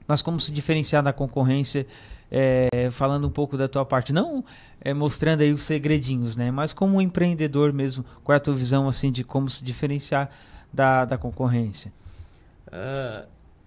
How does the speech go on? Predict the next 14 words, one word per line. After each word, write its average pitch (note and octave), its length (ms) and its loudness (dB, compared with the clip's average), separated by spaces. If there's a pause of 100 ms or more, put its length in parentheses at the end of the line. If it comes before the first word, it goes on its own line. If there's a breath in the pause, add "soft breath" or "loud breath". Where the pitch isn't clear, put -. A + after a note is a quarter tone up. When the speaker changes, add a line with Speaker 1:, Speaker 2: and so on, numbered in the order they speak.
(260)
Speaker 2:
o - 460 -10
quadro F#3 320 -4
é E3 40 -4
muito, F3 320 -6
o, C#3+ 460 -6
o C3 40 -8
nome, D3 380 -2
né? D3 280 -4 (320 loud breath)
Empreendendo D3 840 -2
e C#3+ 180 -6
aprendendo, C#3+ 840 -4 (260)
já B2 180 -8
é D3 40 -4
muito, D#3 640 -6